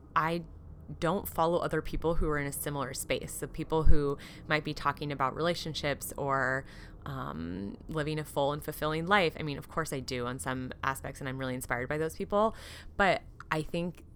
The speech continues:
that it can get in my head a little bit to see, and it's not that I'm not excited for other people and what they're doing, but I even compare myself in, like, a good wa-, good way, or it just makes me feel like, "Oh my gosh, there's already so many people who are talking about this thing or doing this thing,"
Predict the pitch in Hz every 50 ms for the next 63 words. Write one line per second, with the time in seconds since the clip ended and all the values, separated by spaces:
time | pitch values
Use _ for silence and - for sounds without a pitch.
0 | - - - - - - - - - - - - 175 170 165 - 185 180 170 -
1 | 165 - - 185 196 190 170 - - - 139 139 139 151 160 175 175 185 185 185
2 | 202 202 208 208 180 - - - - - - - - 175 - - - - - 156
3 | 156 156 151 147 151 147 147 - - 156 156 - 180 196 240 240 214 190 165 143
4 | - - 151 151 156 - - 147 139 135 135 - - 139 139 131 135 - 139 135
5 | 127 - 156 156 139 131 131 135 - - - - - - - - 165 156 156 156
6 | 156 147 165 170 - 175 156 - 151 151 143 139 - - 135 131 - - - 143
7 | 139 131 127 - 139 131 - - 214 202 160 147 - - - - - - - -
8 | - 180 175 170 160 147 135 - 143 170 175 175 170 - 165 - 160 147 143 -
9 | - 147 139 - 151 139 135 131 - - 190 180 180 180 170 170 160 - 160 147
10 | 143 147 151 156 156 - 170 151 147 143 - 156 - 156 147 - 147 143 139 -
11 | - - 170 - - 165 160 156 143 - 160 160 156 - - 165 156 156 151 143
12 | 139 135 156 160 160 160 160 156 151 - - 151 143 143 143 143